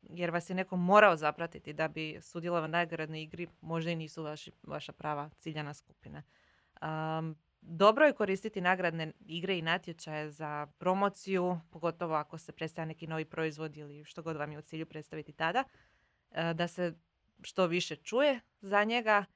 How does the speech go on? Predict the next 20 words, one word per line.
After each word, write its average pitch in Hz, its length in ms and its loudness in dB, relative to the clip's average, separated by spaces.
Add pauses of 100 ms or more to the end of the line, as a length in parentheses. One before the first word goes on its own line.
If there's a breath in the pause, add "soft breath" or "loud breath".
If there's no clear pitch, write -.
(360)
Međutim, 208 720 0
a, 170 480 4 (1120)
posljedica 240 560 2
nekog 226 240 0
nagradnog 220 440 2
natječaja 226 420 0
zapravo 220 300 4
može 220 260 0
biti 208 400 -6
kasnije 202 580 0
i 165 260 -10 (220)
slabiji 196 420 4
doseg 180 380 -2
vaših 175 260 -2
budućih 165 380 -10
postova. 151 540 -10
Ako 165 240 -8
ste 175 140 -12
prikupili 214 540 -2
neke, 202 440 0